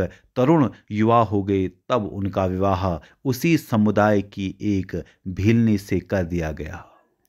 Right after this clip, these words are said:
विवाह बाद रत्नाकर कई संतानों के पिता बने और उन्हीं के भरण पोषण के लिए उन्होंने पाप कर्म को ही अपना जीवन मानकर और भी अधिक घोर पाप करने लगे।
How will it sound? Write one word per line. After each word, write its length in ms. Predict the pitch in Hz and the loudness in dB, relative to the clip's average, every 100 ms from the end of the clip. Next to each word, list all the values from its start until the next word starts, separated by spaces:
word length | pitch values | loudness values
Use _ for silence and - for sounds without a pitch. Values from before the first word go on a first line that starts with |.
| - - _ | -20 -20 _
विवाह 320 | 110 113 110 | 4 6 6
बाद 400 | 113 107 107 98 | 4 4 2 0
रत्नाकर 560 | 95 - 98 95 95 90 - _ - | -6 -6 -6 -4 -4 -4 -8 _ -2
कई 180 | 135 | 2
संतानों 640 | 135 - 104 98 98 98 98 | 2 2 0 0 0 0 -2
के 160 | 98 | -2
पिता 420 | 95 - 101 113 101 | -6 -6 -2 0 2
बने 340 | 95 92 90 - | 0 -2 -2 -6
और 340 | - 107 98 - | -2 0 0 -4
उन्हीं 320 | 107 98 127 120 | -4 0 2 2
के 260 | 117 98 90 - _ | 0 0 -2 -8 _
भरण 340 | 85 92 135 120 | -6 0 2 0
पोषण 420 | 101 95 107 95 | 0 -2 -2 -4
के 200 | - 95 | -2 -2
लिए 160 | 90 | -2
उन्होंने 460 | 92 92 92 92 85 - - - | -2 -2 -2 -2 -4 -8 -20 -4
पाप 340 | 101 110 107 - | 0 2 0 -4
कर्म 320 | 104 92 90 | -4 -2 -4
को 200 | - 92 | -2 -4
ही 140 | 85 | -2
अपना 540 | 104 98 - 90 87 78 - _ 98 | -6 -8 -6 -4 -4 -6 -14 _ -10
जीवन 400 | 92 123 135 107 | 0 4 4 2
मानकर 640 | 95 92 90 87 90 78 - | 0 -2 -4 -6 -8 -8 -10
और 280 | 110 120 107 | -4 0 0
भी 160 | 95 104 | -2 -6
अधिक 360 | - 92 92 - | -6 -8 -10 -12
घोर 300 | - 117 110 | -4 0 0
पाप 320 | 90 90 82 - | -2 -6 -8 -8
करने 320 | 80 78 73 | -8 -8 -8
लगे। 300 | 71 71 - | -10 -14 -18